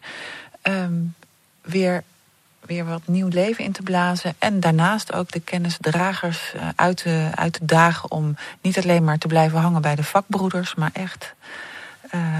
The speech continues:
zichzelf veel steviger poneren van, eh, "Hoor eens even, dit moet je gewoon nu me-, meenemen."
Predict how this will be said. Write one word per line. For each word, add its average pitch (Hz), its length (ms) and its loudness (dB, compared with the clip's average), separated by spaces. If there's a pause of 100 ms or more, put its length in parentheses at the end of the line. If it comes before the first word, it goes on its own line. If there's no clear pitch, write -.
(360)
zichzelf 165 400 -4
veel - 260 -8
steviger 175 440 -2
poneren 160 560 2
van, 156 340 -2
eh, 147 320 0
"Hoor 180 140 0
eens 180 120 0
even, 160 280 0
dit 165 160 -6
moet 170 160 2
je - 60 -12
gewoon 170 220 -2
nu 190 80 0
me-, 208 180 -4
meenemen." 151 600 0